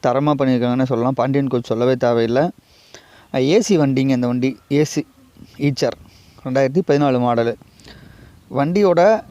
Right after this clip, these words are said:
எஃப் சி பார்த்தீங்கன்னா, ஒன் இயர் உங்களுக்கு கரண்ட்ல வந்துரும். அதே மாதிரி இன்சூரன்ஸ் பார்த்தீங்கன்னா, உங்களுக்கு ஒன் இயர் கரண்ட்ல வந்துருங்க. டேக்ஸ் பார்த்தீங்கன்னா, உங்களுக்கு லைஃப் டேக்ஸ் வண்டிங்க இந்த வண்டி. வண்டிக்குள்ள அதே மாதிரி ஆடியோ, வீடியோ, ஏர் டோரு,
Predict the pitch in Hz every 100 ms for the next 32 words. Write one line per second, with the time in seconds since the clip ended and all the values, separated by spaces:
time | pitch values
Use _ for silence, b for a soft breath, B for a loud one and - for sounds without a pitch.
0 | - 147 143 - 180 160 147 160 190 165
1 | 147 160 175 165 147 139 135 123 131 135
2 | 143 123 131 160 135 143 151 143 139 147
3 | 180 165 135 127 131 139 151 120 123 127
4 | 123 131 120 123 127 120 113 131 - 160
5 | 180 170 143 139 160 156 120 127 139 143
6 | 127 127 123 123 120 117 120 127 131 B
7 | B B B B B B B B B B
8 | B B - 139 175 185 180 165 160 160
9 | 160 165 185 139 151 160 165 151 147 160
10 | 160 139 147 147 147